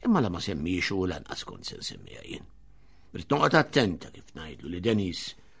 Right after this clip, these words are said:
għaddila l kollox. Kif kont qed nispjegalek ħaditha bi kbira l-ewwel. Imma jkolli ngħid li issa xi ftit aħjar. Infatti, qedtilha lilha li kont beħsibni nittawallek waqt li nkun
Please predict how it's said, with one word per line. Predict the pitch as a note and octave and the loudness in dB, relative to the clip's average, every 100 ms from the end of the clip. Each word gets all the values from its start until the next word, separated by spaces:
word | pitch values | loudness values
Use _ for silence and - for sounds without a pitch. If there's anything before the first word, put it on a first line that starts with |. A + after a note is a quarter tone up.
| - | -10
għaddila | - D#3 A2 D#2+ | 2 2 2 -2
l | - | -4
kollox. | - - - - - - - - - - - - - - - - - - - - - - - - - - - - - - - - - - - - - - - - | -12 -14 -14 -10 -10 -10 -14 -20 -20 -20 -20 -20 -20 -20 -20 -20 -20 -20 -20 -20 -20 -20 -20 -20 -20 -20 -20 -20 -20 -20 -20 -20 -20 -20 -20 -20 -20 -20 -20 2
Kif | D#3 - | 4 6
kont | G3 D#3+ - | 6 6 2
qed | A#2+ | 0
nispjegalek | A#2+ - - G2+ B2+ B2+ C3 B2+ | 0 -2 -2 0 4 4 2 0
ħaditha | A#2 A2+ A2 A2+ | -2 -2 0 0
bi | G#2 | 0
kbira | F#2+ F#2 G#2 G2 | 0 0 2 0
l-ewwel. | F2+ A#1+ C2 G#2 - - - - - - - - - - - - | -2 -6 -8 -8 -10 -20 -20 -20 -20 -20 -20 -20 -20 -20 -20 -4
Imma | C3 C3+ | 0 0
jkolli | D#3+ C#3+ | 2 2
ngħid | A#2 F#2+ - | 2 0 -4
li | - | -10
issa | - - | -8 -8
xi | - - | -8 -10
ftit | - - | -12 -10
aħjar. | - - - - - - - - | -12 -8 -10 -10 -14 -14 -14 -8
Infatti, | B2+ C3+ - A#2+ F#2+ - - - - - - - - - | 2 2 4 0 0 -6 -16 -20 -20 -20 -20 -20 -8 -2
qedtilha | - D3 A#2 | 0 4 4
lilha | G2 E2+ F2+ | 4 2 0
li | F2 F2 | -2 -6
kont | G2 F#2 | -6 -6
beħsibni | F#2 - F2+ F2+ | -4 -4 -2 -2
nittawallek | F2+ - G2 F2+ F#2+ E2+ B1+ A1+ | -4 -4 -4 -2 -2 -2 -6 -12
waqt | - | -12
li | - | -12
nkun | - A#1+ | -12 -14